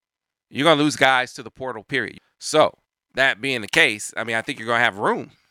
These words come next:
Uh, do you take a chance on a guy like that if you miss on guys like Rooks, if you miss on a guy like Andre Porter, uh, Bryce? That's, that's the kind of thinking that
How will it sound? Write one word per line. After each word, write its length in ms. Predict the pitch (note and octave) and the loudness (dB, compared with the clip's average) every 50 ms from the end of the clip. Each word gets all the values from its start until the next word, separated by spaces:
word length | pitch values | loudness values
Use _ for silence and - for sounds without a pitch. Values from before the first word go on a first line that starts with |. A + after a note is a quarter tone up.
| _ _ _ _ _ _ _ - | _ _ _ _ _ _ _ 2
Uh, 120 | - D3 C#3 | 4 4 4
do 160 | B2+ C#3 D3 | 4 2 2
you 240 | C#3 C#3 C#3+ C#3+ C3+ | 2 2 0 -2 0
take 260 | - - F3 D#3+ - | 0 0 0 0 -2
a 80 | C#3+ | -8
chance 400 | - - E3 E3 E3 D#3+ D#3+ C#3 | -8 -4 -2 -2 0 0 -2 -4
on 120 | D#3+ C3+ C3 | -6 -6 -4
a 40 | B2+ | 0
guy 220 | A#2 B2+ B2+ B2 | 0 2 2 2
like 220 | A#2+ A#2+ A#2+ A2+ - | 2 0 -4 -4 -2
that 200 | C#3 B2+ A2+ - _ | -2 -4 -4 -4 _
if 640 | - A#3+ B3 A#3+ G#3+ F3+ E3+ D#3+ - - _ _ _ _ _ _ _ _ _ _ | 0 2 4 4 4 4 2 0 -4 -14 _ _ _ _ _ _ _ _ _ _
you 160 | - B2+ C#3 C3+ | -16 -10 -6 -4
miss 180 | C#3 C3+ - | -4 -2 -2
on 140 | C3+ A#2+ A#2 | -4 -4 -2
guys 320 | A2+ A2+ A2+ A2+ A2+ G2+ | 0 2 2 2 0 0
like 160 | G#2 G#2 F#2 F#2 | -4 -6 -6 -6
Rooks, 540 | G#2 C3+ C3 - _ - - - - - - _ _ _ _ _ _ - | -6 -6 -6 -6 _ -10 -8 -8 -8 -8 -10 _ _ _ _ _ _ -12
if 160 | B2+ B2 A#2 | -10 -10 -10
you 80 | B2 | -8
miss 240 | A#2+ A#2+ A#2+ A2 - | -6 -6 -6 -4 -4
on 120 | B2+ A2+ G#2 | -4 -4 -2
a 40 | |
guy 160 | G2+ G#2+ G#2 G2 | -2 -2 0 0
like 240 | G2 G2+ F#2+ F2 _ _ _ _ _ _ - | 0 -2 -4 -4 _ _ _ _ _ _ -8
Andre 300 | - G#2+ G2 F#2+ G#2+ F#2+ | -6 -6 -6 -6 -8 -10
Porter, 480 | F2+ - - A#2+ G#2 F#2 F2 F2+ F2+ _ _ _ _ _ _ _ _ _ _ _ _ | -10 -10 -8 -8 -6 -6 -8 -10 -12 _ _ _ _ _ _ _ _ _ _ _ _
uh, 200 | - - F2+ D#2+ - - | -12 -12 -12 -12 -14 -16
Bryce? 360 | - F#2 G#2 G2 F#2 F2+ - | -12 -6 -4 -2 -2 -2 -2
That's, 480 | - A2 G#2+ - - - - - - - - _ _ _ _ - | -2 -4 -4 -4 -4 -8 -8 -8 -10 -14 -20 _ _ _ _ -2
that's 220 | A#2 C3 B2+ - | 0 0 0 -2
the 100 | - B2+ | -8 -10
kind 300 | - - C#3 C#3 C3 A#2+ | -4 -2 0 0 0 -2
of 80 | A2+ - | -6 -8
thinking 460 | - C3 C3 B2 - A#2 A2+ G#2+ A2 | -6 -6 -6 -6 -8 -10 -10 -10 -8
that 240 | G#2+ G#2 G2 E2+ | -6 -6 -6 -8